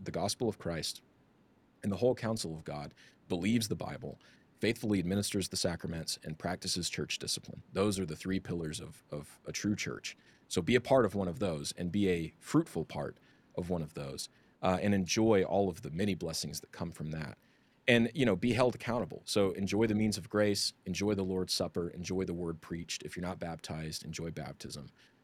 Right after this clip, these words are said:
Um, get baptized <laughs> if you're not, <laughs> and, uh, and baptize your kids also. Um, and then, uh, apart from that,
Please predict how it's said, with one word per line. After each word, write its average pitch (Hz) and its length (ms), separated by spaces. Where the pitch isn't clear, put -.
Um, 71 400
get 73 180
baptized - 640
<laughs> - 120
if - 140
you're - 80
not, - 200
<laughs> - 300
and, 90 280
uh, 82 160
and 107 160
baptize 110 340
your 98 80
kids - 240
also. 92 240
Um, 117 420
and 156 120
then, 175 280
uh, 131 460
apart 156 320
from 147 160
that, 135 260